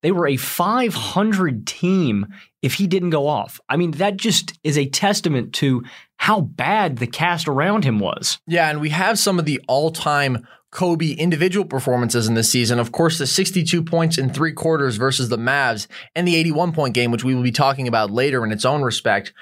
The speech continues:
Speaker 2: But I just remember up until Harden last season, always looking at that and thinking, "Wow, how can a guy average thirty-five a game in a season?" 'Cause it was Jordan and it was him for modern basketball. And then you go back to Wilt,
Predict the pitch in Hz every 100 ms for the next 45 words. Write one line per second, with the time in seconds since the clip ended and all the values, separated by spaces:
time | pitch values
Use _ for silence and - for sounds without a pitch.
0 | - - - - 139 180 - - _ _
1 | _ _ 165 214 233 220 202 190 185 160
2 | - _ _ _ _ - 190 220 202 160
3 | 160 180 147 120 120 127 120 - 170 220
4 | 151 151 185 170 123 107 120 117 151 131
5 | 104 117 143 95 - 151 165 143 127 127
6 | 123 110 - - 131 123 117 117 117 107
7 | 104 113 104 95 - 123 - - - 185
8 | 175 160 120 104 123 147 208 226 233 233
9 | 151 120 117 - 226 269 208 165 160 165
10 | 165 175 240 156 131 135 175 175 170 170
11 | 170 165 139 233 208